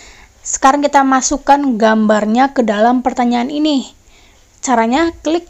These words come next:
kotak ini yang di sebelah kanan dari pertanyaannya, klik aja. Lalu seperti tadi ada pilihan mau lewat apa untuk memasukkan gambarnya. Ini aku pilih lewat unggah aja. Kita klik cari.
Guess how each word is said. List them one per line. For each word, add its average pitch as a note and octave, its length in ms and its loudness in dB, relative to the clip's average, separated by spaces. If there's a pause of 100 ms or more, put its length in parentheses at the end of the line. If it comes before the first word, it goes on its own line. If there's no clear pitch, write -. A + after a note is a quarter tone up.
(140)
kotak C#4 400 -2
ini A#3+ 400 -2
yang A#3 160 -2
di A3 80 -6
sebelah A3 320 -4
kanan A3+ 320 -6
dari A3 240 -2
pertanyaannya, A#3 1040 -4
klik B3 240 -4
aja. A#3 480 -6 (1040)
Lalu A#3 160 0
seperti A#3+ 400 -2
tadi A#3 240 -2
ada A#3 240 0
pilihan A#3 560 -2 (320)
mau A#3+ 240 2
lewat B3 400 2
apa B3 320 0
untuk B3 400 -2
memasukkan B3 560 -4
gambarnya. A3+ 560 -2
Ini A#3+ 240 -2
aku C4+ 160 -8 (240)
pilih A#3+ 320 -4 (460)
lewat B3 340 -2
unggah B3 560 -2
aja. A#3+ 320 0 (240)
Kita B3 240 -10
klik B3 240 -8
cari. C#4 520 -8